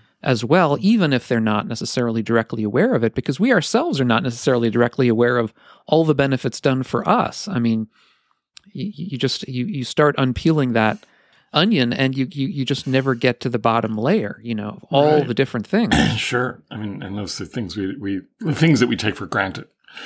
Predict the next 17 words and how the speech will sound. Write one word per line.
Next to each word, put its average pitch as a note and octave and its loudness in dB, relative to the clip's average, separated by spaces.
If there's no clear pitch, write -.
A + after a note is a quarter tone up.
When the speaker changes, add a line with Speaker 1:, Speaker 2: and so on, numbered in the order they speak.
Speaker 1:
Exactly. A#2 2
Speaker 2:
That's G2+ 2
what - 0
you're G2 -4
really F2+ 0
referring F#2 -4
to. F2 -4
And, E2+ -8
Speaker 1:
Mm-hmm. D#3 4
Speaker 2:
and, A3+ 4
uh, F2 -8
uh, G#2 -2
it's - -4
interesting E2+ -2
'cause D#2+ -4
even F#2 2
in, F2+ 0